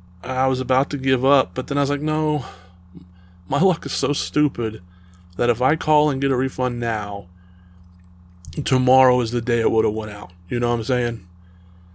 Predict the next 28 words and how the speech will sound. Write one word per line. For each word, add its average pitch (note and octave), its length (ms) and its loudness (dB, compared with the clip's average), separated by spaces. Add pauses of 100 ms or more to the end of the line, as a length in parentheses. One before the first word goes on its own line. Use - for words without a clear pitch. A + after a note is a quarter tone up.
(440)
And B2 140 -8
so B2 280 4
I've, A#2 100 0
like, A#2+ 220 0
I'm C3+ 240 0
stayed E3+ 340 4
strong D#3+ 340 0
this, - 240 -4 (180)
this C#3+ 300 4
long. C3 180 2
I've A#2+ 100 -2
stayed C3 260 0
patient C3 360 -2
this A#2 260 -8
long. G#2+ 420 -6 (920)
I'll B2 200 4
just B2 200 -4
stick - 240 -4
it A#2+ 80 0
out A2+ 260 0 (280)
until C#3+ 360 4
I C#3 120 4
can C3 160 -6
for A#2+ 160 -6
sure A#2+ 560 -2 (1120)
get A#2+ 220 6
another A2+ 300 -2
one. G2 280 -8